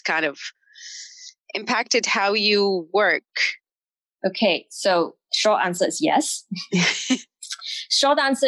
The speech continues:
Speaker 2: is yes, and I can say that, um, I have had periods of my life where I've had, uh, you know, those times in our lives when we have personal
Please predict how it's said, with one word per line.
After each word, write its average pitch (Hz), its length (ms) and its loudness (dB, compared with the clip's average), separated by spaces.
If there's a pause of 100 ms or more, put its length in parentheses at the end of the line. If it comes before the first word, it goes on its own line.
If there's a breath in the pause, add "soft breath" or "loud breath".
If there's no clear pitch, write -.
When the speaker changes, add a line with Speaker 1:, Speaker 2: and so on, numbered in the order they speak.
Speaker 2:
is 202 300 0
yes, 226 440 4
and 202 120 4
I 220 120 2
can 254 180 4
say 214 680 4
that, 185 420 6 (380)
um, 170 520 2 (520)
I 262 600 4 (180)
have 196 280 2
had 180 320 4 (800)
periods 233 360 2
of 180 100 -4
my 185 160 4
life 170 460 2
where 190 340 4
I've 170 300 2
had, 170 320 4 (440)
uh, 165 420 2 (720)
you 262 100 4
know, 427 160 6
those 403 140 2
times 233 300 2
in 208 80 6
our 180 140 4
lives 175 300 2
when 185 120 4
we 175 120 2
have 170 260 2 (640 loud breath)
personal 196 500 0